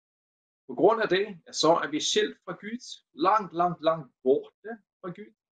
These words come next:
Men Gud satte i gang en redningsaktion i sin store kærlighed til os,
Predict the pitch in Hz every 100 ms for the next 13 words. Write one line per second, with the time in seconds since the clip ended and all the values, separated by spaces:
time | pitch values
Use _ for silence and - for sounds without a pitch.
0 | _ _ _ _ _ _ _ _ _ _
1 | _ - 190 226 - _ - 214 220 -
2 | 165 165 156 165 196 147 127 143 - 175
3 | - 160 - 220 233 214 151 _ _ _
4 | 175 - 170 156 - 135 143 180 185 -
5 | _ _ _ _ - 117 151 156 147 -
6 | - - 247 247 -